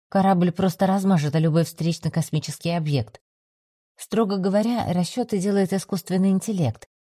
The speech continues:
иначе это было бы невозможно с такой скоростью. Но в каждом случае И И предлагает веер вариантов, и выбор между ними, лавируя между рисками и оценивая шансы, делает уже человек. Егор Милецкий — опытный навигатор.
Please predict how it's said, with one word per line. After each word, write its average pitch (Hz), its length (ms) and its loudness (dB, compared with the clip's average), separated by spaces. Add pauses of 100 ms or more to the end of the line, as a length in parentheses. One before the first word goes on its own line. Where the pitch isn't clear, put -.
иначе 196 420 2
это 180 160 -2
было 170 220 0
бы 165 100 2
невозможно 170 600 2
с - 60 -8
такой 123 240 -2
скоростью. 113 640 -4 (600)
Но 190 240 4
в 185 60 -6
каждом 175 360 0
случае 190 520 -2
И - 180 -4
И 202 260 -4
предлагает 170 720 0
веер 185 360 2
вариантов, 127 600 2 (280)
и 175 120 0
выбор 196 320 2
между 156 300 2
ними, 131 300 2 (240)
лавируя 151 500 4
между 135 280 0
рисками 131 420 0
и 127 80 -2
оценивая 127 540 0
шансы, 196 500 -2 (380)
делает 151 500 2
уже 147 180 0
человек. 156 600 -2 (720)
Егор 208 420 2
Милецкий — 196 600 0
опытный 143 460 0
навигатор. 123 600 0